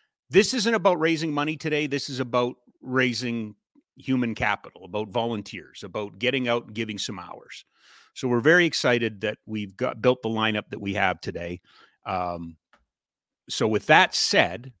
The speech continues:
we will kick it off 'cause I wanna give a little extra room to our first guest 'cause we wanna talk about something that's, uh, mutually appealing to both of us. And also, um, is, well, again, it, it really hits home with this particular topic.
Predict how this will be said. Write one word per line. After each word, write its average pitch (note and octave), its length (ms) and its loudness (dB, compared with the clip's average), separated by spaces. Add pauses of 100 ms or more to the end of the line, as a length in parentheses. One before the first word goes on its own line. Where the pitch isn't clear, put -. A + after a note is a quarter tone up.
(120)
we B2+ 180 0
will C3 140 2
kick - 260 0
it B2+ 60 2
off G#2+ 320 2
'cause A2+ 140 -2
I A#2+ 40 4
wanna C#3 240 2
give C3+ 420 -2
a A2+ 80 -2
little C#3+ 460 0
extra C3+ 320 -2
room A#2 260 -2
to A2+ 140 -4
our G2 140 0
first B2 580 -6
guest G2+ 320 -6
'cause G2+ 160 -8
we A2 120 -4
wanna A2+ 200 -2
talk A2 240 0
about G2+ 180 -6
something G2+ 320 -8
that's, - 280 -10
uh, F#2+ 180 -4 (500)
mutually D3+ 440 2
appealing C3 380 2
to A#2+ 120 4
both C#3 340 2
of A#2 80 -2
us. G#2+ 220 0
And G#2+ 80 -6
also, G2+ 600 -4
um, F2+ 440 -8
is, - 340 -6 (100)
well, F#3 260 -8 (500)
again, E3+ 320 -8 (600)
it, A2+ 160 -4 (220)
it D3 140 0
really C#3+ 540 4
hits C#3+ 220 -2
home A#2+ 400 0 (440)
with B2 280 2
this C3 180 4
particular A#2+ 480 0
topic. G2 480 0